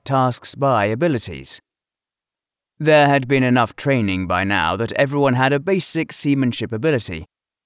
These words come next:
We further specialized them by people who understood the rigging, conning, the helm and inventorying.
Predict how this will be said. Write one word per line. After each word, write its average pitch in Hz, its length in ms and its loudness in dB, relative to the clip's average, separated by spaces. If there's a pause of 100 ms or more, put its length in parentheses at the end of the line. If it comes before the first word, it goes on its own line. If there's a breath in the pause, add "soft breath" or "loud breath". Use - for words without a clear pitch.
(540)
We 196 200 2
further 220 380 2
specialized 101 680 -2
them 98 160 -2
by 107 180 2
people 143 420 0
who 139 200 2
understood 131 460 -2
the 147 100 0
rigging, 123 400 0 (340)
conning, 151 400 0 (280)
the 170 200 2
helm 196 380 4
and 165 180 2
inventorying. 110 800 -2